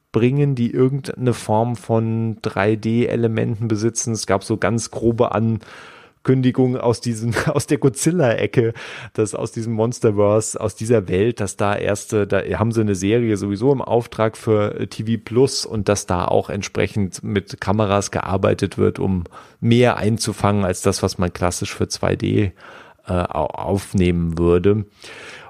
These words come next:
Und, ähm, dann gibt's natürlich Berichte über auch Zusammenarbeit mit, äh, jetzt in den U S A, mit der, mit der Basketball-Liga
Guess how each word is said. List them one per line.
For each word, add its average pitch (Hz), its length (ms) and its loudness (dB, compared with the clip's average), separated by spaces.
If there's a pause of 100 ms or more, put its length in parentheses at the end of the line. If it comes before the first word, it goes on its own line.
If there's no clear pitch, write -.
(160)
Und, 95 540 2
ähm, 92 540 0
dann 101 220 2
gibt's 98 160 0
natürlich 110 360 2
Berichte 110 440 0
über 104 540 2
auch 98 180 0
Zusammenarbeit 98 840 -2
mit, 95 360 -4
äh, - 180 -4
jetzt 101 260 -4
in 92 120 -4
den 80 100 -8
U 87 80 -2
S - 140 -8
A, 101 240 -2
mit 101 260 -4
der, 95 340 -2
mit 101 220 -8
der 92 140 0
Basketball-Liga 110 2250 0